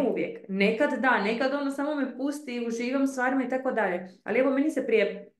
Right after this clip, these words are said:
par tjedana, kako šaljem ponedjeljkom u sedam ujutro newslettere i u devedeset devet posto slučajeva je taj newsletter napisan unaprijed, zakazan unaprijed i to je to. Nek-, prije par tjedana ja kužim da je nedjelja devet navečer,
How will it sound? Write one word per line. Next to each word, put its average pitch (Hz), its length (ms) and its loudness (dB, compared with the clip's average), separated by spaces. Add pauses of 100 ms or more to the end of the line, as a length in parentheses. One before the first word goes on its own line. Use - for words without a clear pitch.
(340)
par 233 240 0
tjedana, 247 340 0
kako 202 160 -4
šaljem 226 340 0
ponedjeljkom 220 580 0 (300)
u 214 80 -4
sedam 240 360 0
ujutro 233 260 2
newslettere 190 760 -2
i 202 460 2 (300)
u 214 100 2
devedeset 202 480 2
devet 254 280 2
posto 285 220 0
slučajeva 233 480 -2
je 233 140 0
taj 233 140 2
newsletter 233 400 -2
napisan 196 460 -4
unaprijed, 247 440 0
zakazan 208 480 -2
unaprijed 247 380 -2
i 226 100 2
to 220 80 -2
je 220 120 -4
to. - 260 -10 (280)
Nek-, 190 720 0
prije 202 220 2
par 277 260 2
tjedana 180 560 0
ja 226 240 -4
kužim 269 320 -2
da 214 80 0
je 202 120 2
nedjelja 254 440 0 (180)
devet 202 280 0
navečer, 180 560 -4